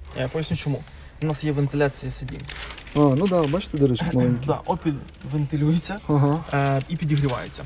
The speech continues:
Speaker 1: Передні сидіння, е, водія і пасажира, задні тільки з підігрівом.
Speaker 2: Ага.
Speaker 1: Е, у нас тут прекрасні два екрани, е, дві мультимедії, камера тут триста шістдесят у максимальній комплектації,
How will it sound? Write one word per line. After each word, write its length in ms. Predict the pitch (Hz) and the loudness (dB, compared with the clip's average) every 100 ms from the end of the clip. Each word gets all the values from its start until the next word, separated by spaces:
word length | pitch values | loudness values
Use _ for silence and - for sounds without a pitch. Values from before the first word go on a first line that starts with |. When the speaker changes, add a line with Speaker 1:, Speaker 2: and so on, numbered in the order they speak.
| - | -2
Speaker 1:
Передні 300 | 143 143 131 | 0 2 0
сидіння, 540 | 139 135 185 190 170 | -4 -4 -4 -4 -6
е, 320 | 143 131 131 123 | -4 -2 -2 -4
водія 480 | 131 127 131 143 151 | -4 -4 -2 -2 -2
і 80 | 151 | -6
пасажира, 580 | 139 135 135 123 175 165 | -10 -8 -6 -6 -4 -4
задні 320 | 127 143 135 | -2 -2 -2
тільки 260 | 127 131 131 | -4 -6 -8
з 40 | |
підігрівом. 460 | - 131 131 127 - - - | -12 -6 -6 -6 -10 -10 2
Speaker 2:
Ага. 240 | 123 143 143 - - - - | 4 4 0 -10 -18 -18 -6
Speaker 1:
Е, 200 | 135 135 | -2 0
у 60 | 131 | 2
нас 180 | 143 135 | 0 -2
тут 220 | 120 - - - | -8 -12 -16 -10
прекрасні 420 | 147 131 139 135 135 | -6 -4 -4 -2 -2
два 200 | 135 123 | 0 -2
екрани, 340 | 123 156 190 208 - - 127 | -2 -2 -4 -8 -12 -10 -8
е, 40 | 127 | -6
дві 120 | 131 | -2
мультимедії, 720 | 143 131 135 139 170 180 160 135 | 0 0 0 -2 -2 -4 -6 -6
камера 380 | 165 151 135 123 | -2 0 0 -2
тут 180 | 123 | -8
триста 320 | - 143 - 127 | -6 -6 -4 -8
шістдесят 500 | 135 127 123 123 165 - | -8 -8 -6 -8 -8 -8
у 20 | 160 | -6
максимальній 480 | 165 - 175 180 | -6 -6 -6 -6
комплектації, 680 | 175 175 170 - 170 - 165 | -6 -8 -8 -8 -10 -8 -12